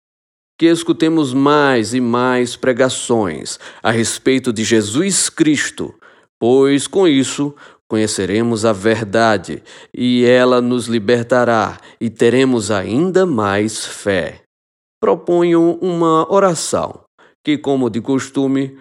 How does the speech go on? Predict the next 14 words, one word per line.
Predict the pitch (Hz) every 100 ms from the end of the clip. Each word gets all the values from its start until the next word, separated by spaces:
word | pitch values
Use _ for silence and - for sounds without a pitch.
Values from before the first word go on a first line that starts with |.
| - _
você | - 120 151
é |
convidado | 147 139 101 85 131 98
a |
repetir | 92 110 92 127 123
essas | 117 123 -
palavras, | 127 107 90 80 - - - - - _
ou, | - 98 135 165 - _ _ _
preferindo, | - - 113 110 101 98 123 180 _ _ _ _
apenas | 135 123 - 156 156 147 147 - - -
mentalizá-las | 175 175 180 180 120 117 92 65 50 -
enquanto | 95 92 113 127 123 123 -
oramos | 120 135 185 147
juntos. | 107 82 67 - - -